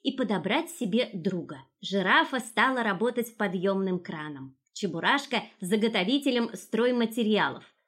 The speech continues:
а все остальные сделались строителями. Скоро дом дружбы был готов. Гена достал специальную книгу и сказал: «Записывайтесь все, кому нужны друзья». Но друзья уже никому не были нужны.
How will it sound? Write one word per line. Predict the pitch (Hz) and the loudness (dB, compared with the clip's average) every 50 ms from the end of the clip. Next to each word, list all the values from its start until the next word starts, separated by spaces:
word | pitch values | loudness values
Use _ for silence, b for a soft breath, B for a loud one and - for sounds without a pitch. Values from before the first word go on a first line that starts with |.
| _ _ _ - | _ _ _ -2
а | 208 202 | -2 -2
все | 202 - - 196 170 | -2 -2 -4 -4 -4
остальные | 156 - - - 170 165 170 226 320 370 381 349 311 - - - - | -4 -4 -2 -2 0 0 2 4 4 4 4 2 0 -2 -8 -14 -12
сделались | 208 180 160 151 156 247 330 339 320 294 269 269 - - _ _ | -12 -10 -10 -4 0 0 2 4 4 4 2 2 0 -4 _ _
строителями. | - - - 240 226 208 202 190 170 - - 170 156 147 151 147 143 - _ _ _ _ _ _ _ _ _ | -18 -8 -2 0 2 2 2 2 0 -2 -6 -8 -8 -8 -8 -12 -14 -16 _ _ _ _ _ _ _ _ _
Скоро | - - - - - 285 320 320 277 240 - - - | -20 -20 -14 -4 0 2 2 2 2 0 -2 -4 -8
дом | - 185 170 226 269 277 269 240 202 - | -8 -2 2 2 4 4 4 2 0 0
дружбы | 220 220 339 381 381 - 269 233 277 277 | 2 2 4 4 2 2 0 0 0 0
был | 220 180 220 247 240 202 | 2 2 0 0 0 0
готов. | 175 208 196 - 190 165 156 - - - _ _ _ _ | 0 -2 -2 -2 -4 -6 -6 -6 -12 -20 _ _ _ _
Гена | - 180 160 226 220 196 185 175 | -8 -2 2 2 2 4 2 2
достал | 190 202 196 - - 208 190 185 | 0 -2 -2 0 -2 -2 -2 -2
специальную | - - - 208 208 - - 196 175 165 160 165 165 165 | -6 -4 -4 -4 -4 -2 -2 0 0 0 -2 -4 -4 -6
книгу | - - 226 294 339 269 226 202 - - - _ _ - | -2 2 2 4 4 4 2 0 0 -2 -10 _ _ -8
и | 226 | -8
сказал: | 214 - - - 202 - 185 151 131 - _ _ _ _ _ _ _ _ _ - | -8 -6 -2 -2 -2 -2 -2 -6 -6 -8 _ _ _ _ _ _ _ _ _ -10
«Записывайтесь | 156 190 202 208 208 254 262 262 262 277 277 285 277 320 320 311 | -2 -2 0 0 2 0 0 0 0 0 0 0 2 2 0 0
все, | - - - - 240 247 247 | -2 -10 0 2 2 2 2
кому | - 320 311 302 247 240 | 0 2 2 4 4 4
нужны | 247 269 302 277 254 233 226 233 | 4 4 2 2 2 2 2 2
друзья». | 208 240 262 285 240 208 175 180 165 165 - _ _ _ - | 2 2 0 0 0 0 0 0 0 -2 -4 _ _ _ -2
Но | 254 269 269 269 254 | 2 4 4 6 6
друзья | 247 277 269 247 220 254 277 285 311 330 | 4 4 4 2 2 2 4 4 4 4
уже | 320 269 269 277 | 2 4 4 4
никому | 262 254 240 247 240 226 233 247 | 4 4 4 2 2 2 4 4
не | 277 254 226 226 | 4 4 4 4
были | 208 233 220 226 | 2 2 2 4
нужны. | 220 208 190 185 170 170 175 175 170 - | 4 4 2 0 -2 -4 -4 -6 -6 -12